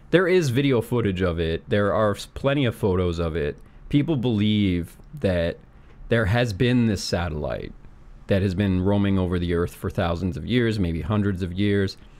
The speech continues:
Uh, lots of people have sort of amalgamated a lot of different ideas about satellites that have been seen in the sky even before satellites were, uh, available. Like, the very first man-made satellite in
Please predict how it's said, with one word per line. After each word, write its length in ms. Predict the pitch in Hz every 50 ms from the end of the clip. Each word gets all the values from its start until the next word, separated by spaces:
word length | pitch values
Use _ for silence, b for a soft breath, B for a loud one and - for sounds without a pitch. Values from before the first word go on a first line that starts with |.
| B B B B B B - -
Uh, 240 | 90 90 87 85
lots 300 | 80 87 107 107 107 -
of 80 | - 104
people 260 | - 117 101 - 107
have 120 | 98 87 -
sort 180 | - 117 98
of 100 | 92 90
amalgamated 680 | 87 87 85 85 87 92 92 95 90 90 90 87 87 85
a 60 | 90
lot 180 | 87 87 87 90
of 80 | 87 82
different 300 | 101 90 - 90 85 76
ideas 640 | 73 - - 104 107 104 104 104 101 95 - - b b b b b b b b
about 560 | 87 87 98 92 90 85 80 82 78 - -
satellites 540 | - - - 110 110 110 107 107 107 101 -
that 60 | 98
have 80 | 92
been 100 | 92 90
seen 320 | - - - 113 98 98 95
in 140 | 90 85 76
the 60 | -
sky 360 | - - - 107 95 101 101
even 300 | - - 120 113 113 104
before 420 | 92 90 - - - 135 131 139 139
satellites 640 | 139 - 139 120 127 127 120 123 123 120 - - -
were, 480 | 98 95 90 85 80 73 53 50 -
uh, 320 | 76 78 65 58 55 - - - -
available. 400 | 104 95 107 113 113 107 120 -
Like, 200 | 110 101 - -
the 100 | 113 98
very 260 | 90 113 123 143 143
first 280 | 143 - 151 139 139 -
man-made 580 | 120 104 104 107 113 113 110 104 104 107 101
satellite 500 | - - 117 104 104 107 101 98 98 - -
in 400 | 110 117 110 113 110 110 110